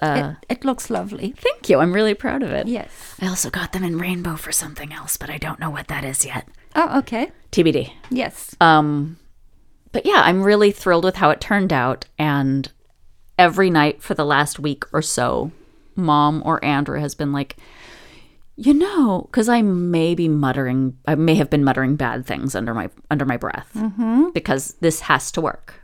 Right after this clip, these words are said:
Speaker 1: right? I want it
Speaker 2: Mm-hmm.
Speaker 1: to work, so it has to work. So anyway, it does, and I feel amazing. So there's that. So it has
Speaker 2: Excellent, Lovey.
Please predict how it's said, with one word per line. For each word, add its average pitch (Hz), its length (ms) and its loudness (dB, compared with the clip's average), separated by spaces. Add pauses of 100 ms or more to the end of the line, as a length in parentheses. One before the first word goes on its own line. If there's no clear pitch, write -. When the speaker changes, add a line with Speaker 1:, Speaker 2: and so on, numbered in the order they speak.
Speaker 1:
right? 160 300 -2 (200)
I 160 100 4
want 247 200 8
it 302 40 8
Speaker 2:
Mm-hmm. 330 80 0
Speaker 1:
to 202 80 -2
work, 160 200 0
so - 80 -2
it 143 80 -2
has - 200 -4
to - 80 -14
work. - 200 -14 (380)
So 392 340 4
anyway, 285 340 2 (160)
it 392 120 -2
does, 349 360 4 (120)
and 247 120 6
I 247 80 6
feel 262 300 0 (100)
amazing. 175 560 2 (140)
So - 220 4
there's 185 220 6
that. 262 340 -6 (400)
So 202 80 8
it 185 80 6
has 160 160 6
Speaker 2:
Excellent, 139 340 -4
Lovey. 131 420 -6